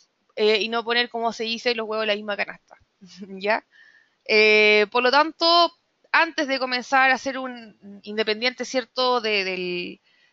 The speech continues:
eh, de lo que nosotros, o donde queramos elegir ir a alguna institución, etcétera, primero que todo, tenemos que hacernos unas preguntas con respecto al capital. Es decir, ¿qué tipo de capital el que tengo? Yo esto lo quiero ahorrar,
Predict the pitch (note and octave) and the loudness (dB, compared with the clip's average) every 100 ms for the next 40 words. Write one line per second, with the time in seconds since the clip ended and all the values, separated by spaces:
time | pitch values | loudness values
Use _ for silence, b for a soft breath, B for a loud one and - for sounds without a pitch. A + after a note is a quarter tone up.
0 | _ - F3+ F#3 F#3 G3 - - - F#3+ | _ -8 -6 -4 -6 -8 -12 -18 -18 -6
1 | G3+ G3 G3 G3 A3+ A#3 B3 A#3 G#3+ G3+ | -4 -2 -2 -4 -6 -2 0 0 0 0
2 | G3 F#3 F#3 G#3 B3 C4+ A#3+ A#3+ A#3+ A#3 | -2 -2 0 2 2 2 4 4 4 2
3 | G#3+ - A#3+ B3 A3+ - A3+ A#3+ A3+ G3+ | 2 0 -4 -4 -6 -10 -2 2 4 2
4 | A3+ A3+ G#3+ G3 G3+ B3 A#3 - A#3+ A#3 | -2 -8 -10 -16 -14 -8 -8 -4 -2 2
5 | A#3 C#4 B B B - B3 C4+ C#4 C4+ | 2 0 B B B -10 0 2 2 0
6 | - F4 F#4 G#4+ G#4 C#4 D4 D4+ - C#4+ | 0 0 0 -2 -6 -4 -2 -2 -4 -4
7 | C4 C#4 C#4+ C#4+ C4 C4 C4 C#4 C#4 B3+ | -2 -6 -8 -8 -6 -6 -6 -8 -10 -10
8 | B3 - A#3 - C4+ - C#4+ D4 - A#3+ | -8 -8 -8 -6 -2 0 2 0 -2 -8
9 | A3 - D#3+ _ b b b - G#3+ G#3 | -6 -8 -8 _ b b b -4 -4 -2
10 | B3 - F4 F4+ F4+ F4 E4 D#4+ C#4 D#4+ | -6 -2 0 0 0 0 2 0 2 2
11 | E4 - A#3+ F4 C4 F3+ - _ _ _ | 2 0 -6 -6 -6 -12 -18 _ _ _
12 | _ _ _ _ _ - - B3 C#4+ D4+ | _ _ _ _ _ -20 -8 -8 -6 -6
13 | C4 C#4+ C#4+ A3+ F#3 F3+ A3+ D#4+ - | -2 2 4 4 2 2 2 2 -2